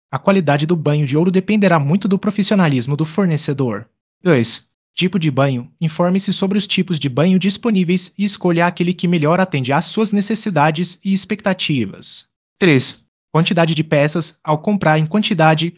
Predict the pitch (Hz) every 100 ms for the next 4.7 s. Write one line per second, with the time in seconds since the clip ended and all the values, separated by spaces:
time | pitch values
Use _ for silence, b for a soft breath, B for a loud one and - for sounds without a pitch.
0 | b - 165 208 208 214 190 190 170 170
1 | 170 175 165 139 165 175 - 175 185 185
2 | - 185 - 202 185 - 175 175 - b
3 | b 196 202 196 180 185 175 185 139 143
4 | 170 156 151 117 - 135 -